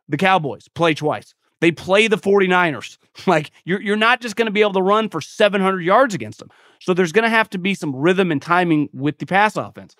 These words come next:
And right now it feels like Brian Johnson and Jalen,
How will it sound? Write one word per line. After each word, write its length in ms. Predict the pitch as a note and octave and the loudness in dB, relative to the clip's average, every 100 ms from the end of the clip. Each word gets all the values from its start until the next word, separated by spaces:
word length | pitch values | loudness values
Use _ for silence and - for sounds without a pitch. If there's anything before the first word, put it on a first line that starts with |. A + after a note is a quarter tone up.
| _ _ _ - | _ _ _ -4
And 160 | E3 | 0
right 220 | F#3 A#3+ | 0 0
now 200 | A#3+ A3+ F#3 | 0 0 -2
it 80 | |
feels 220 | G3+ G#3 F3+ | -4 -4 -2
like 220 | D#3 A#2+ | -4 -2
Brian 400 | D#3 G3 G3 F#3 | 2 2 2 0
Johnson 580 | E3 F#3+ G#3+ - C3+ B2 _ _ _ _ | 2 2 0 -4 -8 -8 _ _ _ _
and 160 | E3 E3 | 0 0
Jalen, 680 | B2 E3+ A#3 A#3 F3 D3 | 2 2 2 0 0 0